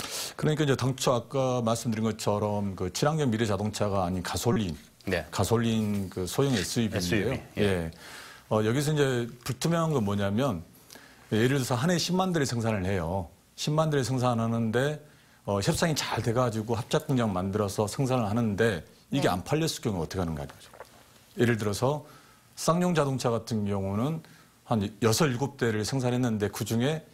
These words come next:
Speaker 1: 효자가 T 땡땡 하나 성공을 했거든요.
Speaker 2: 네, 네.
Speaker 3: 네.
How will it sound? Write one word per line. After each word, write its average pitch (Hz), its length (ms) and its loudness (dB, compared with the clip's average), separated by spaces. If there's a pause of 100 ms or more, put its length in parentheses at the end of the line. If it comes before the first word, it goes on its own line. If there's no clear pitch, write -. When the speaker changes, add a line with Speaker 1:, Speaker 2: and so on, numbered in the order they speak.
(260)
Speaker 1:
효자가 139 800 0 (300)
T 170 220 2
땡땡 147 420 0
하나 117 160 2
성공을 131 380 0
했거든요. 104 340 0
Speaker 2:
네, 107 80 4
네. 85 180 -2
Speaker 3:
네. 175 320 -2